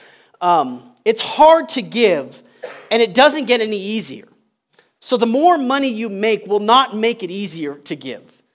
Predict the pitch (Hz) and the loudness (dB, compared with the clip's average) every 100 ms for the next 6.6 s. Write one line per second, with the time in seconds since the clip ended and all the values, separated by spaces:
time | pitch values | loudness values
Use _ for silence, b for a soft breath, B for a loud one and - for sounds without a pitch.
0 | _ _ _ _ - 208 262 302 320 269 | _ _ _ _ -12 -4 2 2 0 -6
1 | 196 262 277 269 - 254 220 214 196 190 | -4 -4 -4 -6 -4 -2 2 0 0 2
2 | 220 - - 240 220 208 175 185 180 170 | 2 0 -2 -2 -2 -4 -2 -2 -2 -8
3 | 202 190 - 160 139 147 165 202 180 170 | -6 -6 -8 -10 -10 -6 2 2 2 -2
4 | 175 165 202 262 330 254 170 233 226 214 | -8 -6 2 4 4 -2 -4 -4 -4 -6
5 | 202 - 170 175 - 214 208 185 175 185 | -8 -10 -12 -10 -6 -6 -8 -10 -4 -4
6 | 185 156 190 254 277 | -4 -12 -6 -4 -6